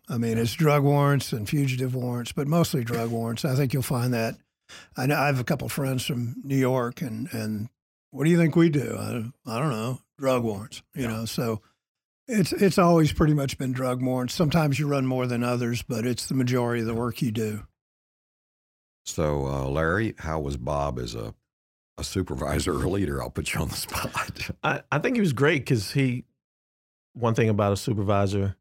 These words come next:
Speaker 3: um, they just lead from a distance, you know, and it's not micromanaging.
Speaker 2: Mm-hmm.
Speaker 3: I didn't see him much, um, on call outs and operations. I would see him at the,
Speaker 2: Yeah.
Speaker 3: at the command post. But as far as,
Speaker 2: Yeah.
Speaker 3: um, being a lieutenant,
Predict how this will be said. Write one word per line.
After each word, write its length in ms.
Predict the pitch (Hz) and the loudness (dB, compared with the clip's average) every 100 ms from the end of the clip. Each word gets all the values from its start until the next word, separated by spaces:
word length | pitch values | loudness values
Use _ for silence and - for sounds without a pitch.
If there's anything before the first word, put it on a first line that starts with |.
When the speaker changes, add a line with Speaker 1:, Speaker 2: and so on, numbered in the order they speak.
| _ _ _ _ | _ _ _ _
Speaker 3:
um, 640 | - 101 98 92 90 90 - _ | -2 2 2 2 0 -2 -8 _
they 180 | - 104 | -4 -2
just 260 | 107 - 98 | 0 -2 0
lead 280 | 107 107 - | 2 2 0
from 200 | 101 98 | -2 0
a 40 | |
distance, 600 | 101 101 - 113 - - _ _ _ _ _ _ | 2 0 0 -4 -4 -14 _ _ _ _ _ _
you 140 | 127 107 | -2 0
know, 200 | 98 92 | 2 4
and 120 | 98 | 2
it's 180 | 95 - - | 0 -2 0
not 200 | 98 95 | 2 2
micromanaging. 840 | 98 98 98 95 101 104 110 113 | 0 0 0 2 2 2 0 -2
Speaker 2:
Mm-hmm. 220 | - - - - | -4 -14 -18 -4
Speaker 3:
I 100 | 110 | 2
didn't 140 | 113 - | 2 2
see 180 | 113 | 2
him 100 | 110 | 2
much, 480 | 101 101 113 - - - | 4 2 0 -6 -16 -10
um, 380 | - 92 90 92 - _ _ _ - | -4 0 0 -2 -8 _ _ _ -2
on 420 | 104 101 98 104 | 0 2 0 -2
call 300 | - 107 101 | -2 2 2
outs 260 | 98 92 - | 2 0 0
and 100 | 95 | -2
operations. 600 | 92 98 95 - 95 95 | 0 0 0 -2 -4 -2
I 60 | |
would 120 | 92 | -4
see 180 | - 101 | -4 -2
him 120 | 95 | 0
at 140 | 92 - | 0 -2
the, 80 | 92 | -6
Speaker 2:
Yeah. 160 | - _ - | -8 _ -8
Speaker 3:
at 100 | 92 | -8
the 60 | - | -6
command 380 | - 90 90 - | -4 -2 0 -2
post. 260 | 90 - | -4 -4
But 260 | - 151 - - - _ | -4 -4 -6 -18 -20 _
as 120 | - - | -8 -2
far 300 | 120 110 104 | 2 4 2
as, 160 | 92 | 0
Speaker 2:
Yeah. 140 | 87 95 95 | -4 -6 -2
Speaker 3:
um, 460 | 95 90 90 - - _ _ _ _ 101 101 | -2 0 -2 -6 -12 _ _ _ _ -16 -2
being 160 | 101 | 0
a 40 | 95 | 2
lieutenant, 520 | 95 - 98 90 | 2 2 0 0